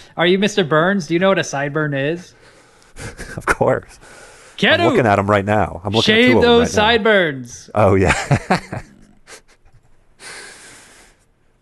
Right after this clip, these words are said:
Speaker 2: Um,
Speaker 1: What are you talking about?
Speaker 2: <laughs> look at a picture of Ke-, or look at a Keanu in this movie. Those are up there. Those, the side of, the thing that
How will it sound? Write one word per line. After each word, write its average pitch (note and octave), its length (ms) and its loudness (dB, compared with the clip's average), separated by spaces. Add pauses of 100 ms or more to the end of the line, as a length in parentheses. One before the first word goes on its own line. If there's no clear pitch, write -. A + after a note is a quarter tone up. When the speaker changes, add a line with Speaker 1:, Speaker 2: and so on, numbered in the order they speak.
(120)
Speaker 2:
Um, E2+ 480 2 (420)
Speaker 1:
What D#3 100 -12
are G3+ 40 -4
you F#3+ 80 -4
talking C#3 460 -8
about? - 480 -2 (400)
Speaker 2:
<laughs> - 440 -20
look C#3+ 180 0
at F#3+ 80 2
a C#3 60 2
picture - 300 -2
of G2 120 -4
Ke-, - 200 -8
or G#2 100 0
look A2+ 180 -2
at C3+ 80 -2
a B2+ 40 -6
Keanu A2+ 380 0
in D#2+ 60 -8
this E2+ 160 -10
movie. F2+ 360 -6 (1300)
Those G2 160 -6
are G2 100 0
up F2+ 260 -2
there. - 280 -12 (160)
Those, E2+ 340 -8 (720)
the E2+ 80 -12
side G2+ 360 -2
of, F#2 240 -6
the F2+ 80 -14
thing A2+ 260 -4
that A2+ 120 -6